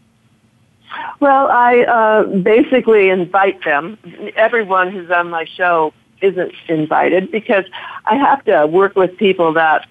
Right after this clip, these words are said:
I enjoy being with. 'Cause once they sign a contract,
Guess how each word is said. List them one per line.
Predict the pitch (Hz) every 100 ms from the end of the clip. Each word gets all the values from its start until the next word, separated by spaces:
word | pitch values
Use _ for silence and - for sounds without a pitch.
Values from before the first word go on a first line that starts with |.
| _
I | - 160
enjoy | 160 185 165 160
being | 156 156 135
with. | 131 143 -
'Cause | 233 180
once | 214 214 214
they | 170
sign | - 185 170
a | 147
contract, | 175 180 214 185 147